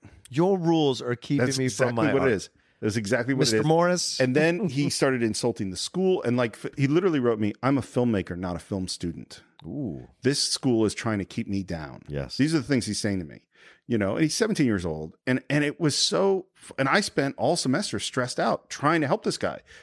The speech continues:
Speaker 2: trying to go, like, "Look, I'm just asking you to do this.
Speaker 1: Right.
Speaker 2: You do this and you could still pass the class,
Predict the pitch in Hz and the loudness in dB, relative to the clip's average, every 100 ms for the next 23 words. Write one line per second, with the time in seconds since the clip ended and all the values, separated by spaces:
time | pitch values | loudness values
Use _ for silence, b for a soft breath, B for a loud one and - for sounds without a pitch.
0 | _ - 160 151 143 127 135 160 - 107 | _ 0 2 4 2 2 2 2 2 0
1 | - 139 127 - 113 101 101 107 - - | 0 2 0 2 0 2 2 0 -2 -12
2 | 98 80 71 - 165 190 180 196 - 127 | -10 -8 -6 0 0 2 4 2 2 0
3 | 113 117 - 123 123 107 95 - 131 - | 0 0 0 0 0 -2 -4 -4 -6 -8
4 | - | -16